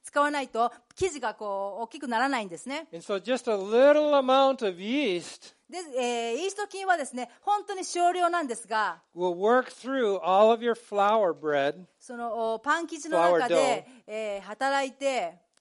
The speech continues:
Speaker 2: and cause it to rise.
Speaker 1: えー、イースト菌が入っているので、パン生地が、あ、こう、膨らんでくるんですね。
Speaker 2: And one small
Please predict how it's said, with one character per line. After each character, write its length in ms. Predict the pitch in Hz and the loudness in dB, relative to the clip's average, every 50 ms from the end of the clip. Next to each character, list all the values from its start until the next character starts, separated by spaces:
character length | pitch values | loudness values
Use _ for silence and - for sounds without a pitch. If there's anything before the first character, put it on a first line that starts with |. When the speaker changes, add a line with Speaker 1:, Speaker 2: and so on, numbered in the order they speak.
| _ - | _ -8
Speaker 2:
and 180 | 165 156 156 156 | -8 -8 -8 -8
cause 420 | - - 165 151 147 151 147 156 170 | -6 0 2 2 2 2 2 0 -4
it 160 | 175 - _ _ _ _ _ _ _ _ _ _ _ _ _ _ _ _ _ _ _ _ - | -4 -4 _ _ _ _ _ _ _ _ _ _ _ _ _ _ _ _ _ _ _ _ -14
to 160 | - 185 185 | -10 -6 -4
rise. 320 | 190 214 254 247 180 120 - - - - - | -4 -4 -4 -6 -12 -16 -18 -20 -20 -20 -18
Speaker 1:
え 220 | - 214 214 220 220 | -14 -12 -10 -8 -8
ー、 120 | 233 277 | -8 -8
イ 40 | 302 | -8
ー 20 | |
ス 100 | 294 - | -10 -10
ト 80 | - 302 | -14 -14
菌 200 | - 302 302 285 | -12 -10 -10 -8
が 80 | 285 269 | -8 -4
入 160 | 269 359 403 | -4 -4 -4
っ 40 | 392 | -4
て 160 | - - 359 | -6 -10 -10
い 20 | 349 | -8
る 60 | 330 | -6
の 100 | 330 320 | -8 -6
で、 240 | 285 359 349 311 311 - - - _ | -2 0 -2 -2 -2 -6 -20 -14 _
パ 120 | - 294 | -4 -4
ン 60 | 302 294 | -4 -4
生 140 | 294 294 | -6 -10
地 80 | 247 254 | -10 -4
が、 200 | 247 285 277 247 - - _ _ _ _ - | -2 -2 -2 -2 -4 -16 _ _ _ _ -20
あ、 120 | 190 196 196 196 | -20 -20 -20 -18
こ 180 | - 214 208 190 | -18 -20 -20 -20
う、 40 | _ - | _ -10
膨 60 | 330 | -4
ら 140 | 330 349 339 | -2 -2 -2
ん 40 | 320 | -2
で 80 | 320 | -6
く 120 | - - 294 | -8 -8 -8
る 80 | 254 | -8
ん 40 | 208 | -10
で 80 | 165 147 | -12 -16
す 80 | - | -12
ね。 240 | - 240 262 269 - _ _ _ - | -10 -10 -10 -10 -12 _ _ _ -8
Speaker 2:
And 220 | 185 190 196 185 185 180 175 | -4 -4 -4 -4 -4 -4 -2
one 360 | 208 233 269 294 302 311 311 311 285 220 196 _ | 2 4 4 4 4 4 2 -2 -6 -8 -8 _
small 500 | - - - 240 240 254 269 269 269 262 | -16 -14 -10 -4 0 2 2 4 2 2